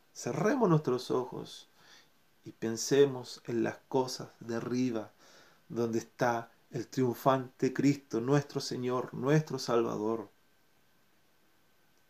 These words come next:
Dejemos nuestras preocupaciones que se difumen, que se derritan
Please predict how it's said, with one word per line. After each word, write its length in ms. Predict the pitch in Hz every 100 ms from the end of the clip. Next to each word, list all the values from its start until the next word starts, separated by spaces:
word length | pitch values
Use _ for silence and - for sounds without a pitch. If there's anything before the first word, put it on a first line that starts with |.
| _ _ _ _ _ -
Dejemos 460 | 113 - 131 131
nuestras 300 | 131 - 120
preocupaciones 1080 | - 117 110 110 104 - 117 110 98 - - _ _ _ _ _ _ _ _ _ _ _
que 80 | 117
se 160 | -
difumen, 680 | 110 - - 120 117 110 101 -
que 80 | -
se 180 | -
derritan 680 | 113 113 104 117 143 - 98